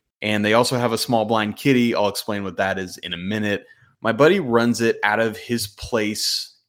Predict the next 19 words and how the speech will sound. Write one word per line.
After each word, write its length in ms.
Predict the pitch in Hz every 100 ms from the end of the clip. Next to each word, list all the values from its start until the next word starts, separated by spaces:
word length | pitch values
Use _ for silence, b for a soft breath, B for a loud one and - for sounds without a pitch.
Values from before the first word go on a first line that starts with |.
| -
And 560 | 107 104 104 101 101
his 240 | - 143 139
place 360 | - 160 -
is, 120 | 151
like, 180 | 139 123
this 200 | 110 - -
posh 520 | - 123 123 123 -
penthouse, 840 | - 117 110 117 110 107 104 - b b b
one 300 | - 107 123 117
bedroom 640 | 104 90 98 98 98 98
that, 160 | 92 87
like, 440 | 95 92 95 - _ _ _ -
the 100 | 104
living 360 | 110 151 139 135
room 280 | 131 123 -
overlooks 520 | 131 131 127 127 127
the 160 | - 147
Pacific 460 | - - 113 117 107
Ocean, 640 | 101 101 113 104 107